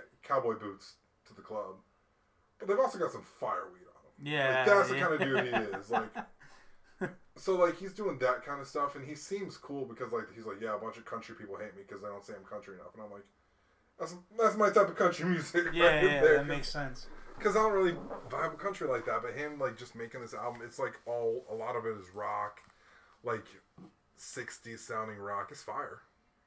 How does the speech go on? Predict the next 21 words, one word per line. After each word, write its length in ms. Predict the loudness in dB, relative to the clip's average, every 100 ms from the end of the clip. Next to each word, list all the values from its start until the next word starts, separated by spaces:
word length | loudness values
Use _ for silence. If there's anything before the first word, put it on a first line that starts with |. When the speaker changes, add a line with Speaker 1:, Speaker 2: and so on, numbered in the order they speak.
| _ _ -8
Speaker 2:
Damn, 220 | -6 -4
I 80 | -4
gotta 180 | -6
get 160 | -6 -6
into 280 | -6 -8 -10
it. 180 | -10 -16 _
Speaker 1:
Just 180 | -14 -2
watch 200 | -2 -2
the 100 | -6
anime. 320 | -6 -8 -10 -14 -20 -14
Like, 160 | -14 -14 _ _ _ _ _ _ _ _
just 160 | -8 0
watch 280 | 4 4 2
it 80 | -6
'cause 160 | -6
you'll, 180 | -6 -6 -6
you'll 340 | -2 0 -2
hear 220 | -2 -2
his 80 | -2
whole 160 | -2 -2
album. 220 | -4